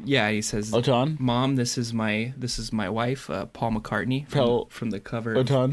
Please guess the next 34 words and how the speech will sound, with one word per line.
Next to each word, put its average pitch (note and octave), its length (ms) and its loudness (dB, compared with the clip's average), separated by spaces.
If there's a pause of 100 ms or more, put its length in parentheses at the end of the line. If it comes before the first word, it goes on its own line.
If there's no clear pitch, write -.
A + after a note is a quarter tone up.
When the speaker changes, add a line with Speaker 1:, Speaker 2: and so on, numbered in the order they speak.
(100)
Speaker 1:
Beatles A2+ 280 -2
for - 140 -10
Sale." A#2 380 -6 (1080)
Get A#2 120 -6
it? B2 100 -2
'Cause B2+ 140 -8
she's A2+ 180 -10
got A2+ 180 -6
the F2 60 -6
old A2 200 -4
Beatles A2+ 480 -8
haircut. C3+ 420 -10
Speaker 2:
I C#3 140 4
get C#3 160 6
it A#2 140 6
now. A#2 280 2 (680)
Yeah. A#2 260 2 (1040)
Speaker 1:
Um, A2 320 0
and G#2+ 140 2
that G#2 80 0
doesn't G#2 240 -2
go F#2 140 -8
too - 200 -12
well, D#2+ 160 -8
so A2+ 300 -10 (100)
that A2+ 160 -2
ends. A2 400 -2
Speaker 2:
Yeah, A#2+ 300 2
neither B2 320 2
did A#2 180 2
the A#2 80 0
joke. - 460 -10 (800)
Speaker 1:
<laughs> D3+ 360 4
Meanwhile, C3 600 4